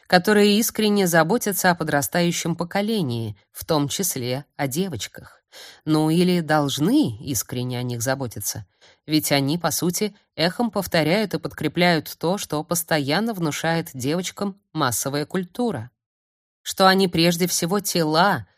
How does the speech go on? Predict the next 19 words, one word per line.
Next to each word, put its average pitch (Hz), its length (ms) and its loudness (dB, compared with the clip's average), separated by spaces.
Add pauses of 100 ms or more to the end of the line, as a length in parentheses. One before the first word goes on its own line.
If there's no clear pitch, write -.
(240)
и 185 80 -2
только 226 340 -2
потом 170 720 0
личности. 117 840 -6 (500)
Девочек 233 680 2
постоянно 233 720 4
вызывают 196 500 2
к 139 80 -2
директору 156 680 2
и 196 60 2
отправляют 208 580 2
домой 214 320 2
из 156 100 0
школы, 269 500 2
церкви - 480 0
и 185 100 0
с - 100 -2
разных 160 380 0
мероприятий, 143 840 -2